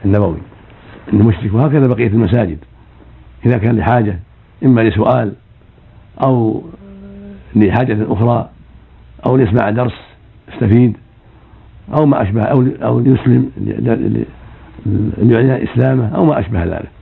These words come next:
فالحاصل أنه يجوز دخوله إذا كان هناك مصلحة، أما إذا كان ما هناك مصلحة فلا حاجة إلى دخول المسجد، أو يخشى من دخوله عبث في المسجد أو فساد في المسجد أو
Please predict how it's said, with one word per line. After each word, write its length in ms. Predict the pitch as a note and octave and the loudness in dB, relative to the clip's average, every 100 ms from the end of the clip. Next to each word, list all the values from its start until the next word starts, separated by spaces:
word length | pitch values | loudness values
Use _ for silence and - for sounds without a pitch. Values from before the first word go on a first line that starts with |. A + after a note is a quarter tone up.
| - - - - | -20 -20 -8 0
فالحاصل 340 | A#2 E3+ B2+ | 2 2 2
أنه 300 | B2+ B2+ A#2+ | 2 2 2
يجوز 300 | B2 C3+ A2+ | 4 4 4
دخوله 400 | G#2+ G2+ B2+ C3 - - - - | 0 0 2 2 -2 -14 -20 -6
إذا 120 | - B2 | -2 0
كان 180 | B2+ | 0
هناك 260 | A#2+ A2+ G#2 | 0 0 2
مصلحة، 460 | A#2 F#2+ F2 D#2 D2+ _ - - - - - | 0 -2 -6 -8 -12 _ -20 -20 -20 -8 0
أما 140 | F#3+ | 2
إذا 120 | D3+ | 4
كان 120 | A#2+ A#2+ | 2 2
ما 80 | |
هناك 200 | C3 A#2 | 2 0
مصلحة 440 | G2 G#2 G#2 F2+ D3 - - - - - - - - - | -2 -6 -4 -2 -2 -6 -20 -20 -20 -20 -20 -20 -20 -2
فلا 220 | C3+ E3+ | 0 2
حاجة 240 | G#2 A2+ G2+ | 2 0 0
إلى 100 | F#2+ | -2
دخول 280 | - F2+ E2 | -4 -4 -4
المسجد، 320 | E2+ - - - - - - - - - - - - - - - - - | -6 -8 -12 -14 -20 -20 -20 -20 -20 -20 -20 -20 -20 -20 -20 -20 -14 -4
أو 160 | E3 C#3+ | 0 0
يخشى 240 | E2 A#2+ | 0 0
من 120 | A#2+ | 0
دخوله 340 | B2 B2 A2+ D2+ - - - | 0 0 0 -4 -10 -20 -8
عبث 220 | G2+ C#3 F#2+ | -2 -2 -2
في 80 | |
المسجد 420 | G2+ A#2+ - A2+ A2 | -2 -2 -4 -6 -6
أو 140 | G#2 | -6
فساد 340 | F2+ F#2 B2 | -4 -2 -2
في 60 | A2+ | -2
المسجد 380 | A2 G#2 A#2+ A2 | -6 -4 -4 -4
أو 180 | G#2+ | -8